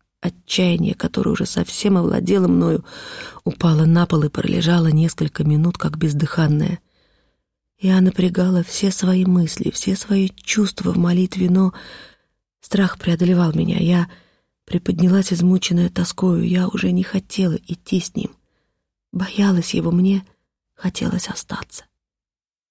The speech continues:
Наконец, то, что томило и мучило меня, вырвалось из груди моей.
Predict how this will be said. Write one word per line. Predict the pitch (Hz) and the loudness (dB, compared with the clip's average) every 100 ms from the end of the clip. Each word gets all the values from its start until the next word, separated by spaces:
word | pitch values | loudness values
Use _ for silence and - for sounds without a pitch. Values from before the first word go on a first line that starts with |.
| _ _ _ _ _ _ _ _ _ | _ _ _ _ _ _ _ _ _
Наконец, | 202 - 190 190 - _ _ _ _ | -4 0 2 2 0 _ _ _ _
то, | - 180 | -4 -4
что | - - - | -4 -8 -14
томило | - 170 175 185 170 | -4 0 4 4 2
и | 151 _ 160 | -2 _ 0
мучило | 170 180 - 160 | 2 2 0 0
меня, | 156 - - - _ _ _ _ _ _ _ _ _ _ _ - | 0 -2 -4 -10 _ _ _ _ _ _ _ _ _ _ _ -2
вырвалось | 185 180 160 160 | 2 4 2 2
из | 156 - | -2 -2
груди | 156 160 165 | -2 0 -2
моей. | 85 170 165 | -2 -4 -10